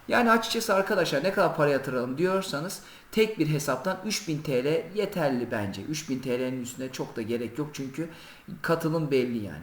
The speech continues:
Üç bin T L yeterli olacaktır diye düşünüyorum. Hangi banka ve kurumlar var?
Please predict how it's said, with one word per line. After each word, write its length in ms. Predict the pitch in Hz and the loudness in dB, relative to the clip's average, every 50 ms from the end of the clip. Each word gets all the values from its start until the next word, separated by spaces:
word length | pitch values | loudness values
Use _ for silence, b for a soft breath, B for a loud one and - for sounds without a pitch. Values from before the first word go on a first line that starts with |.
| - - | -6 -4
Üç 240 | 165 165 - - 143 | -4 -4 -2 -2 -4
bin 60 | 131 | -4
T 280 | 117 - 120 110 120 135 | -2 -2 -2 0 2 2
L 20 | |
yeterli 480 | 151 151 139 135 135 135 147 127 131 143 | 2 2 2 0 0 0 0 0 2 2
olacaktır 540 | 139 131 131 123 139 135 135 - 123 120 | 2 2 2 0 -2 -4 -4 -6 -8 -4
diye 340 | 120 135 151 165 175 170 - | -2 -2 0 0 -2 -4 -6
düşünüyorum. 500 | 139 135 - 135 131 113 92 78 69 - - - - B B B B B B B B B B - | -8 -6 -6 -6 -6 -6 -6 -8 -10 -12 -16 -20 -20 B B B B B B B B B B 2
Hangi 340 | - 214 240 240 233 208 202 | 4 6 6 6 4 4 4
banka 260 | 196 196 196 214 208 | 4 4 4 2 0
ve 100 | 196 196 | 0 2
kurumlar 360 | - 190 185 185 185 180 180 | 2 0 2 4 4 6 6
var? 140 | 202 214 | 6 4